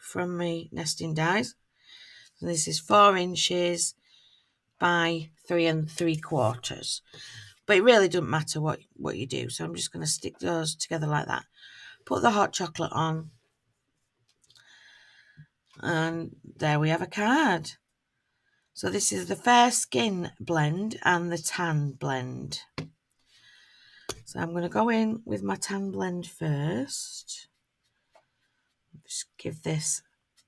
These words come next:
I'm gonna do a little bit of blending, but I'm not gonna worry about it too much. So I'm starting from the outside and dragging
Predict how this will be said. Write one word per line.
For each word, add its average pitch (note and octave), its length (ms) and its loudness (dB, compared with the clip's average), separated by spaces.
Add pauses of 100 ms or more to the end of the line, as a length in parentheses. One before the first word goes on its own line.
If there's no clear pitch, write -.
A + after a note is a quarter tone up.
(1300)
I'm D4 60 -6
gonna C#4+ 160 4
do C4+ 40 8
a C4 40 8
little A#3+ 180 4
bit - 160 6
of F3+ 80 2
blending, F3+ 440 4
but E3+ 100 2
I'm F#3 200 -2
not G3 140 0
gonna D#3+ 160 -2
worry D3 220 2
about D3+ 340 0
it - 140 -10
too D#3 320 0
much. D#3+ 840 -2 (960)
So - 160 -14
I'm F#3 80 -8
starting G#3 480 2
from F3+ 200 0
the F#3 100 0
outside G3+ 1080 0
and F#3+ 80 -8
dragging F3+ 640 -4